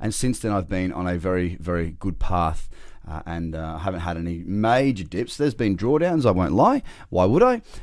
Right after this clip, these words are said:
Uh, every trader has drawdowns. There has been some tough periods, but the best thing about what I've been through is that I,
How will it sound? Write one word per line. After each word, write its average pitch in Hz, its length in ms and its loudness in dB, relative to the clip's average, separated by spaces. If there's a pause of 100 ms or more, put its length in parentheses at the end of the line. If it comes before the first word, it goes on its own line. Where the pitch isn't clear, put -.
Uh, 80 180 -2
every 104 200 2
trader 92 280 2
has 101 220 2
drawdowns. 127 420 2
There 110 80 0
has 123 200 2
been 104 160 0
some 85 120 -6
tough - 260 0
periods, 104 340 4
but - 120 -2
the 90 40 -2
best 123 440 2
thing 101 180 0
about 90 380 0
what 85 180 -2
I've 80 100 -2
been 104 280 2
through 82 240 -2 (320)
is 95 260 2
that 90 260 0 (140)
I, 101 80 4